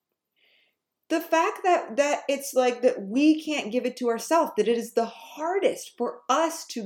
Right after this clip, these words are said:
give to ourselves our own love and compassion. We're waiting for other people. We're waiting for, like, a sign from God. We're waiting for him to, like,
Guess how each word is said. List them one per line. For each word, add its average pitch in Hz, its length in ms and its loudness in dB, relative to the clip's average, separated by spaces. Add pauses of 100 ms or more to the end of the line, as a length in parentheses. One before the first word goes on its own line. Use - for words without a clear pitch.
give 226 440 -4
to 311 400 0
ourselves 214 1120 -4 (760)
our 240 280 4
own 277 260 0
love 254 180 2
and 247 100 -2
compassion. 247 520 -6 (220)
We're 247 340 4
waiting 269 600 4
for - 260 -2
other 269 240 2
people. 277 560 0 (260)
We're 262 320 0
waiting 285 600 6
for, 202 240 -2
like, 202 200 0
a 208 60 -4
sign 269 560 -4
from 240 240 -2
God. 208 400 2
We're 185 160 0
waiting 254 300 0
for 220 160 -4
him 202 180 -6
to, 202 120 -6
like, 180 260 -2